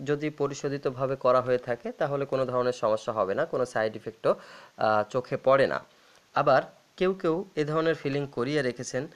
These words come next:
যারা এ ধরনের ফিলিং করিয়ে রেখেছেন, তারা কিন্তু যদি চান যে ফিলিং, ফিলিংগুলা চেঞ্জ করাবেন,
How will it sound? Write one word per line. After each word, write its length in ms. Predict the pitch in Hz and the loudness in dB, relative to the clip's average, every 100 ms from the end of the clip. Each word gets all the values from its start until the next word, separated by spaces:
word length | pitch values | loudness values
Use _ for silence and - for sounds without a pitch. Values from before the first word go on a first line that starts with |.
| - - - | -20 -18 -2
যারা 480 | 113 117 113 113 - | 2 6 6 4 0
এ 120 | 123 | -6
ধরনের 300 | 139 147 147 | -4 -2 -4
ফিলিং 260 | 147 139 139 | -4 -6 -2
করিয়ে 340 | 127 131 139 | -4 -2 -2
রেখেছেন, 420 | 127 131 - 131 | -2 -6 -6 -2
তারা 200 | 117 113 | 2 2
কিন্তু 360 | 110 113 120 113 | 2 -2 -2 -2
যদি 240 | 117 110 | -2 -4
চান 280 | - 143 123 | 0 0 2
যে 100 | 123 | -2
ফিলিং, 440 | - 113 117 120 - _ - | -4 -4 -2 -4 -10 _ -10
ফিলিংগুলা 420 | 113 120 117 117 | -6 -4 0 -2
চেঞ্জ 360 | - 151 165 | 0 -2 -2
করাবেন, 420 | - 113 101 113 | 0 2 2 0